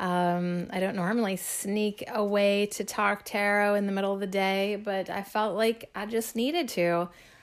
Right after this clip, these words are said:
I just needed to crawl back in bed with you. <laughs>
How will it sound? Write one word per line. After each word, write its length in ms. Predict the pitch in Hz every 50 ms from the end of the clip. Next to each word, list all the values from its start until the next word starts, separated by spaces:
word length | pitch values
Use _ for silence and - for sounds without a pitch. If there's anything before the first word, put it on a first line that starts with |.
| - _ _ -
I 100 | 208 202
just 200 | 226 262 247 233
needed 320 | 240 269 285 269 254 214 196
to 80 | 202
crawl 360 | 196 - - 202 208 220 233
back 260 | 220 214 214 220 220 214
in 220 | 202 190 190 180
bed 240 | 196 214 233 233 196
with 180 | 180 175 175
you. 420 | 202 180 170 165 165 170 180 180 220 - - - - - - - -
<laughs> 100 | - 311